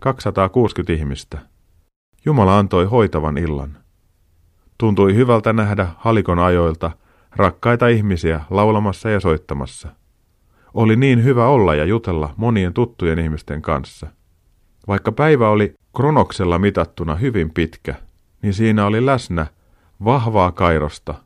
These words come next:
niin paljon, että olin pakahtua kiitollisuudesta, kun viimein pääsin kotiin keskellä yötä.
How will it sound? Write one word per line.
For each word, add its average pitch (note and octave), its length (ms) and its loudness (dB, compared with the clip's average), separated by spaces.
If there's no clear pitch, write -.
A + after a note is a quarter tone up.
niin B2 220 0
paljon, G#2+ 400 2
että E2+ 200 -2
olin G#2 160 0
pakahtua F#2+ 680 -2
kiitollisuudesta, E2 920 -2
kun G2+ 200 -2
viimein F#2+ 400 2
pääsin E2+ 460 0
kotiin E2+ 400 -4
keskellä D2 440 -6
yötä. D2 340 -6